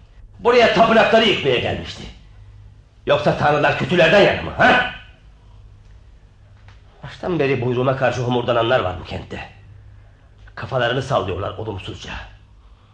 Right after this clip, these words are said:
İktidarıma boyun eğmeye gönülleri yok gibi. Hiç kuşkum yok ki bunlardan bir kısmı parayla kandırıldılar.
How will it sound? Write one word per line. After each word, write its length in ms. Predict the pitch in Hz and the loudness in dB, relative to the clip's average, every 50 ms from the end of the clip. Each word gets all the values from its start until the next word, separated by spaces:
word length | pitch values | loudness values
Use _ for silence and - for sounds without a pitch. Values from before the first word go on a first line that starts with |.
| - - - - - - - - - | -20 -20 -20 -20 -20 -20 -20 -20 -20
İktidarıma 500 | - - - 131 139 135 139 139 139 127 | -14 -10 -4 0 0 2 2 2 2 2
boyun 160 | 135 139 135 | 4 2 4
eğmeye 260 | 139 135 131 135 131 131 | 4 2 2 2 2 2
gönülleri 420 | 135 135 131 131 131 135 139 147 | 0 0 0 0 0 0 2 2
yok 200 | 160 - - - | 2 0 0 -2
gibi. 160 | - - - - - - - - - - - - - - - - - - - - - - - - - - - - | -8 -12 -12 -16 -16 -20 -20 -20 -20 -20 -20 -20 -20 -20 -20 -20 -20 -20 -20 -20 -20 -20 -20 -20 -20 -20 -16 -14
Hiç 160 | - - - | -14 -14 -12
kuşkum 440 | - - - - - - 165 147 147 | -8 -6 -6 -6 -2 -2 0 2 2
yok 160 | 147 147 - | 0 0 -2
ki 160 | - 120 107 | -6 -6 -4
bunlardan 480 | 123 127 127 123 123 120 127 123 110 98 | -2 -2 -2 -2 0 0 -2 -2 0 -2
bir 100 | 110 110 | -4 -4
kısmı 280 | - 117 - 131 - | -6 -6 -8 -8 -6
parayla 340 | - - 120 117 95 78 - | -4 -2 -2 -2 -2 -4 -6
kandırıldılar. 640 | - 82 - - - 67 69 - - - - - | -8 -10 -10 -10 -10 -12 -12 -12 -12 -14 -14 -16